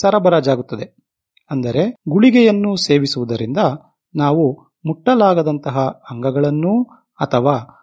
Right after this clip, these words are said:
ಅಂಗಗಳ ಒಳಭಾಗಗಳನ್ನು ತಲುಪಬಹುದು. ನೋವಿನ ಔಷಧಗಳು ಹೀಗೆ ಉಂಟಾಗಿರುವ ಅಂಗವನ್ನೋ, ಮಿದುಳನ್ನೋ, ನೋವಿನ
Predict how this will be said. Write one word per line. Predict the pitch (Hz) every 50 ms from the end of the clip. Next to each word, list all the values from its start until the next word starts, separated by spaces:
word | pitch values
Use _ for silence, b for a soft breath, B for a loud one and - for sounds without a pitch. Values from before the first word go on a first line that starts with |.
| b _ -
ಅಂಗಗಳ | 170 165 208 233 226 196 156 151 139 135 127 - - _ _ -
ಒಳಭಾಗಗಳನ್ನು | - 160 135 135 160 190 180 214 214 196 170 160 131 131 123 123 120 135 180 196 143 117 147 - _ _ _ _
ತಲುಪಬಹುದು. | - 226 220 208 - 180 156 139 123 117 113 113 - - _ _ _ _ _ _ _ -
ನೋವಿನ | 170 170 196 226 262 285 285 233 214 196 -
ಔಷಧಗಳು | - 165 180 - - 147 143 139 123 151 196 233 202 131 - - _ _ _ _ _
ಹೀಗೆ | - - 190 214 226 202 170 139 113 131 175 180 _ _ -
ಉಂಟಾಗಿರುವ | 190 208 214 - 262 262 262 247 208 226 214 196 175 170 160 - - - _ _ -
ಅಂಗವನ್ನೋ, | 151 131 127 139 151 147 151 151 156 170 190 226 247 233 _ _ _ 139
ಮಿದುಳನ್ನೋ, | 127 120 131 151 160 165 165 165 175 190 226 247 254 - _ _ _ _ - 185
ನೋವಿನ | 160 170 220 262 262 240 196